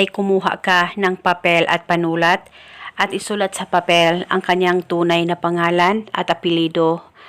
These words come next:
ng tatlong beses. At pagkatapos kunin ang larawan niya, ilagay ito sa papel na sinulatan mo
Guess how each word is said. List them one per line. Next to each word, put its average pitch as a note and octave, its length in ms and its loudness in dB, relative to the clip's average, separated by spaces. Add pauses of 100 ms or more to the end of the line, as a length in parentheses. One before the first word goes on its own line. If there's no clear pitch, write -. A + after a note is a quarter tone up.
(200)
ng F#3+ 240 2
tatlong E3+ 480 0
beses. D#3 640 -4 (1400)
At F#3+ 160 -2
pagkatapos G3 1040 0
kunin F#3 400 0
ang F#3 80 -2
larawan F3 560 0
niya, F3 320 0 (420)
ilagay F#3+ 540 0
ito F3 240 0
sa F#3 160 -6
papel F3+ 400 -2
na F3+ 160 -4
sinulatan F3+ 640 -2
mo F3+ 240 -2